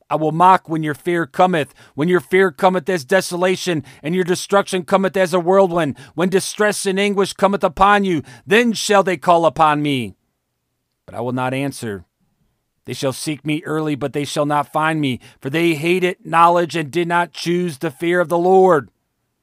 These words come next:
They would none of my counsel and despised all my reproof. Therefore they shall eat of the fruit of their own way, and be filled with their own devices,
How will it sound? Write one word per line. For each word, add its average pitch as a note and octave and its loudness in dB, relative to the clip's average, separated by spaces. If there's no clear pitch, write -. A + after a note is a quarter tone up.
They G#2 -20
would A2+ -10
none C#3+ 0
of C#3 -2
my B2+ -2
counsel B2 -8
and A#2 -8
despised C#3 -4
all D#3+ 4
my D#3+ 0
reproof. C#3+ -4
Therefore F#3+ 4
they F3+ 0
shall F#3 0
eat G3 -2
of F#3 0
the F#3 0
fruit G3 0
of F#3+ 2
their F#3+ 0
own G3 2
way, C#3+ 0
and G#2 -18
be B2+ -6
filled D3+ -4
with C#3 -4
their C#3 -6
own D3+ 0
devices, C3+ -2